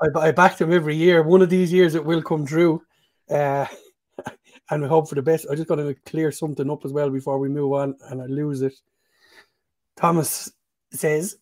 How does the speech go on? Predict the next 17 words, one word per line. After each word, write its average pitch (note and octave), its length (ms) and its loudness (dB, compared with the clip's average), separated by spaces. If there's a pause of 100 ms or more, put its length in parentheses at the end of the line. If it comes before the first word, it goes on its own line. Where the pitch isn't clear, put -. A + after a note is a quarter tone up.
"You D#3+ 140 -4
remember E3+ 360 2
a E3 120 0
lot E3+ 160 6
of D#3 60 0
time E3+ 220 0
for D#3 120 -2
Klopp, E3 340 0
Paddy." D3 300 -4 (640)
Okay, E3+ 400 4 (120)
what, G#3 260 6
what A#3 180 6
I A#3 80 8
said G3+ 260 4
about D#3+ 300 2
Klopp D3+ 360 -2
was C3 460 -6